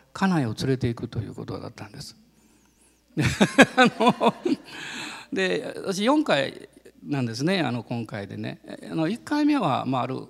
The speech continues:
クリスチャンの会社の関係でチャプレンで来てほしいって言って行ったんですけど、まあ、その時長男を連れて行きまして、で、二回目の私がツアーを組んだ時は長女を連れて行きまして、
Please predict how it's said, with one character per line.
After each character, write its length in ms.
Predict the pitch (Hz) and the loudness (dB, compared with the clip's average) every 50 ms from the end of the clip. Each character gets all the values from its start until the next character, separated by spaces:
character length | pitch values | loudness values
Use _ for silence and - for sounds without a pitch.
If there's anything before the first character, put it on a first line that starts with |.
| - - - - 127 | -16 -20 -16 -16 -12
ク 100 | - - | -6 -4
リ 80 | 156 156 | -2 0
ス 40 | - | 0
チ 60 | 151 | 0
ャ 20 | |
ン 40 | 123 | 0
の 60 | 110 | 0
会 180 | 101 - 98 101 | -2 -6 -8 -6
社 120 | - 113 | -6 -6
の 80 | 104 101 | -6 -6
関 240 | - - 117 117 107 | -6 -6 -6 -6 -6
係 120 | - 113 | -6 -6
で 120 | 113 113 110 | -8 -6 -6
チ 100 | - - | -2 -4
ャ 80 | 180 | -2
プ 100 | 156 156 | 0 0
レ 60 | 135 | 0
ン 60 | 120 107 | 0 -2
で 80 | 107 | -4
来 80 | - - | -6 -6
て 80 | - | -6
ほ 160 | 107 110 110 107 | -6 -4 -4 -4
し 80 | 101 | -6
い 60 | 95 | -8
っ 20 | 98 | -12
て 60 | - _ - | -16 _ -16
言 100 | 107 104 | -16 -16
っ 20 | |
て 140 | - - - | -14 -14 -14
行 100 | 113 - | -14 -14
っ 20 | |
た 140 | _ - 123 | _ -8 -8
ん 60 | 104 | -8
で 80 | 104 101 | -8 -10
す 100 | - - | -12 -10
け 100 | - 110 | -12 -10
ど、 120 | 101 - - - - - - - - - - - - | -12 -12 -14 -16 -18 -16 -14 -12 -12 -12 -12 -8 -4
ま 120 | 196 196 | -4 -4
あ、 20 | |
そ 120 | - - 262 | 2 4 2
の 80 | 277 | 4
時 200 | 269 269 233 190 | 4 2 0 0
長 220 | - - 262 269 247 | 0 2 2 2 4
男 160 | 190 131 110 | 2 0 -2
を 40 | 107 | -4
連 100 | - - | -8 -10
れ 80 | 110 104 | -12 -10
て 80 | 107 | -10
行 80 | 101 - | -12 -12
き 60 | 107 | -10
ま 140 | 104 92 92 | -12 -10 -10
し 100 | - - | -10 -12
て、 180 | - - - - _ _ _ _ _ _ _ _ _ _ - | -12 -14 -18 -18 _ _ _ _ _ _ _ _ _ _ -12
で、 240 | - 165 165 165 165 | -10 -8 -8 -6 -6
二 140 | 170 190 226 | -4 -6 -6
回 240 | - - 254 262 262 | -2 0 0 2 4
目 140 | 262 269 254 | 4 4 6
の 240 | 233 202 175 127 120 | 4 4 2 2 0
私 260 | 139 131 143 131 - | -2 -4 -4 -4 -2
が 120 | 151 139 | -4 -4
ツ 140 | - - 185 | -2 -2 -2
ア 100 | 180 160 | 0 0
ー 20 | 131 | -2
を 60 | 120 | -2
組 140 | - 135 120 | -2 -2 -2
ん 20 | |
だ 120 | 117 117 113 | -2 -2 -4
時 220 | 120 117 - 123 | -4 -6 -6 -4
は 120 | 113 117 | -6 -4
長 260 | - - 262 247 202 143 | 2 2 4 4 4 2
女 120 | 117 - | 0 -4
を 60 | 107 | -6
連 200 | - - 113 107 | -6 -8 -10 -10
れ 20 | 98 | -10
て 80 | 101 | -10
行 60 | 92 - | -14 -16
き 40 | 92 | -16
ま 120 | - - | -18 -16
し 120 | - - - | -18 -20 -20
て、 80 | - | -20